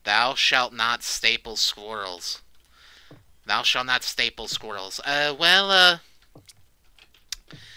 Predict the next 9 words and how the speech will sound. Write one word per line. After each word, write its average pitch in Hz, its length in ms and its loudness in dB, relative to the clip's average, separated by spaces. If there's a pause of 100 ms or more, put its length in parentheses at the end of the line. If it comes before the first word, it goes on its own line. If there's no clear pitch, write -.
(340)
got 190 180 4
some 202 180 -4
bad 175 240 10
news. 160 500 4
Uh, 107 400 -2
I'm 127 180 0
gonna 151 300 -2
staple 117 680 -4
the... 107 180 -8